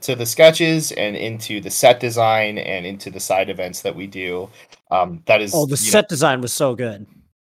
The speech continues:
Speaker 1: Yeah, that actually,
Speaker 2: By the
Speaker 1: um,
Speaker 2: way.
Speaker 1: we, we kind of, uh, have assigned one guy, Rob, on our team to sort of, like, be in charge of that, uh, sort of competition room set design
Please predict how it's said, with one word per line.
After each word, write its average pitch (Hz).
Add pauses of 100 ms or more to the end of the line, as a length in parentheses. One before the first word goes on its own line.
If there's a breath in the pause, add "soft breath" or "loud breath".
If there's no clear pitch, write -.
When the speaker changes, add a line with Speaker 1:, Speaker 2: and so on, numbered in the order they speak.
(400)
Speaker 1:
Yeah, 185 (420 soft breath)
that 165
actually, 160
Speaker 2:
By 131
the 123
Speaker 1:
um, 123
Speaker 2:
way. 117 (440)
Speaker 1:
we, 190
we 156
kind 190
of, 165
uh, 127 (100)
have 147
assigned 135
one 151
guy, 123
Rob, 123
on 113
our 107
team 107
to 117
sort 113
of, 110
like, 113
be 113
in 110
charge 104
of 95
that, 95 (400)
uh, 92
sort 101
of 98
competition 113
room 92
set 104
design 90